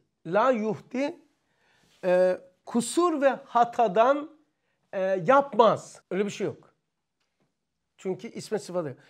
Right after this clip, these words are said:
Hani sistem böyle. Yani tamam mı? Bir fail eylemdedir, bir de mastar.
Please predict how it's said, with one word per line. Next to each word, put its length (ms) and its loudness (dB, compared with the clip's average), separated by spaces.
Hani 220 -6
sistem 560 4
böyle. 440 2
Yani 380 -8
tamam 200 -6
mı? 60 -14
Bir 140 -2
fail 420 4
eylemdedir, 760 0
bir 120 -4
de 60 2
mastar. 640 -4